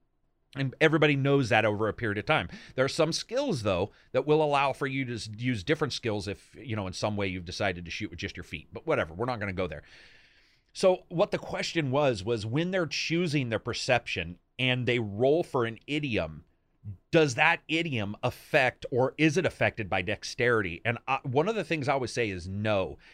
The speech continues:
unless it makes total sense. And the reason why is this. Let's say you got busy bee,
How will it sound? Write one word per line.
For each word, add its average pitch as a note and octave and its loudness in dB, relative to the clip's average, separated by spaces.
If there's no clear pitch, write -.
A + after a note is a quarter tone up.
unless D#3 4
it A#3 -2
makes G3+ -4
total D3+ 2
sense. B2 -4
And D#3+ -4
the E3 2
reason F#3+ -2
why B2 4
is G2 0
this. F#2+ -2
Let's A4+ 0
say F#4 2
you D#4+ 2
got D3+ 4
busy D#3 4
bee, A#2 -2